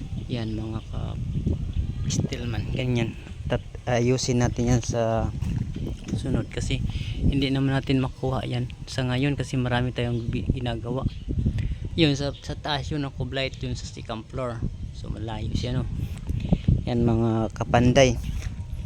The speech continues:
Yan, maraming lata yan kasi mahangin dito sa, na, sa isla na ito. Yan, yan ang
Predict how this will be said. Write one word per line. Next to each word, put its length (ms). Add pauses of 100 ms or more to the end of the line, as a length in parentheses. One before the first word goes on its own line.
(280)
Yan, 320 (320)
maraming 400
lata 320
yan 160
kasi 320
mahangin 480
dito 320
sa, 320 (1120)
na, 160 (240)
sa 160
isla 320
na 160
ito. 240 (1120)
Yan, 320 (160)
yan 160
ang 140